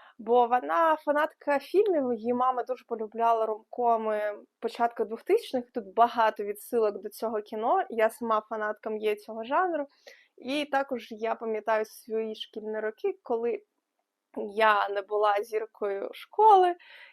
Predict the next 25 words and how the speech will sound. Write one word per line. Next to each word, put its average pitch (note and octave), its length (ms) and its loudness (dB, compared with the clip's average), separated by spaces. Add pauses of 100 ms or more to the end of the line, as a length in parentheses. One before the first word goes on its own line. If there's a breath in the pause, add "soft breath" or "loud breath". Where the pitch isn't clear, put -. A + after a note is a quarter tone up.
я C#4 260 4
була G#3 280 0
також G#3 420 -2
у A3 60 0
листі A3 380 -4
дуже A#3+ 360 0
дивних A#3 460 -2
дітей, A4 440 2
які C#4+ 280 0
любили B3+ 480 -2
читати, G4 680 0
займалися, B3 600 -2
власне, B3 340 -2
тим, B3+ 160 -6
що C4+ 240 -6 (100)
їм D#4+ 220 -6
подобалось. F#4+ 800 -2 (420 loud breath)
Мене E4+ 180 2
це, E4+ 140 -6
в - 80 -18 (180)
принципі, E4+ 500 -4
влаштовувало, F4 840 0
але D4 380 2
за C#4 200 -2
емоційною C#4 800 -2